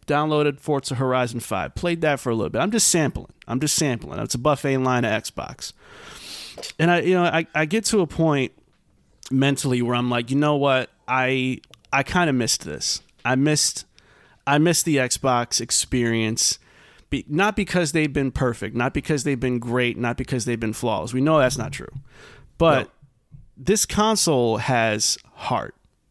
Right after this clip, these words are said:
Speaker 1: This, this brand has a certain kinda, like, personality and heart to it where you can see passion come through in a way that, as much as I love PlayStation and I love Nintendo for it,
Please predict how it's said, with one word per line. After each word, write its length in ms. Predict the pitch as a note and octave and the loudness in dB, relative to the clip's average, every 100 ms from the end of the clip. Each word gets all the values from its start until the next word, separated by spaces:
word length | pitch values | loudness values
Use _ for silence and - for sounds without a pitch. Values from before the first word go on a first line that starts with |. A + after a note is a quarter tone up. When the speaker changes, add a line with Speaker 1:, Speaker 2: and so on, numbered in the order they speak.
| _ | _
Speaker 1:
This, 340 | D3+ E3+ - - _ _ - | 0 2 2 -2 _ _ -6
this 400 | B2+ F3+ - - | 0 2 2 -2
brand 600 | A2 B2 C#3+ C#3+ A#2+ G#2+ | -2 0 2 2 0 -2
has 300 | B2 B2 A#2 | -2 -2 0
a 40 | |
certain 380 | A2 D#3+ C#3+ B2+ | 0 0 0 -2
kinda, 400 | C#3 B2 G2+ - _ _ _ _ _ _ _ _ - | -2 0 -2 -4 _ _ _ _ _ _ _ _ -6
like, 220 | A#2 G#2+ | -6 -2
personality 760 | - E3+ - C#3+ C3+ A#2+ G#2+ | -2 0 2 2 2 2 -2
and 80 | D#2+ | -6
heart 320 | G#2+ C#3+ C#3+ - | -2 0 0 -2
to 200 | A#2+ E2+ | -4 -4
it 160 | G#1+ - _ _ | -8 -12 _ _
where 160 | B2+ | -2
you 140 | C3 D3+ | 0 0
can 160 | F3 | -2
see 600 | D#3 - F#3 D3+ A#2 G#2+ - - - - _ - | 0 0 0 0 0 -4 -10 -20 -20 -20 _ -2
passion 640 | D3+ C3+ - G#2 A#1+ - _ _ | 0 0 0 -4 -8 -12 _ _
come 260 | - C#3+ | 0 0
through 380 | B2+ - C3+ A2+ | 0 0 2 2
in 80 | A2+ | 0
a 80 | A2+ | 0
way 380 | A2+ B2+ A#2+ A2 | 0 2 2 0
that, 240 | A2+ G#2 _ _ _ - _ _ | -2 -4 _ _ _ -20 _ _
as 160 | - C#3 | -2 2
much 240 | E3+ G3 F3+ | 2 2 2
as 80 | |
I 80 | D#3+ | 2
love 280 | D3+ D3 C#3+ | 2 2 2
PlayStation 800 | - - - C#3 C3 C#3+ C3 C3 | 0 0 0 0 0 0 0 0
and 120 | A2+ | -2
I 20 | |
love 220 | A#2 B2+ | 0 0
Nintendo 580 | A#2+ A#2 - C3 B2+ B2 | 0 -2 0 2 2 0
for 100 | A#2+ | -2
it, 180 | F2+ | -10